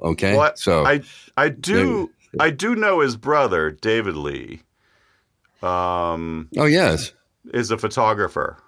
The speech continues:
Speaker 2: Um, so I don't know. Maybe
Speaker 1: Well,
Speaker 2: we
Speaker 1: there
Speaker 2: could
Speaker 1: you
Speaker 2: get,
Speaker 1: go.
Speaker 2: m-, maybe we could get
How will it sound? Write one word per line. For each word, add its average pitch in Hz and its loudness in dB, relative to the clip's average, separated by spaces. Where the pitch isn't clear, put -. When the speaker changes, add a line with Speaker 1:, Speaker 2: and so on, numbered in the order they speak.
Speaker 2:
Um, 82 -4
so - -4
I 107 0
don't 117 -2
know. 90 0
Maybe 95 0
Speaker 1:
Well, 69 -2
Speaker 2:
we 67 -2
Speaker 1:
there 67 -4
Speaker 2:
could 71 -2
Speaker 1:
you 90 0
Speaker 2:
get, 92 2
Speaker 1:
go. 101 0
Speaker 2:
m-, - -14
maybe 120 0
we 120 -4
could 110 -14
get 101 0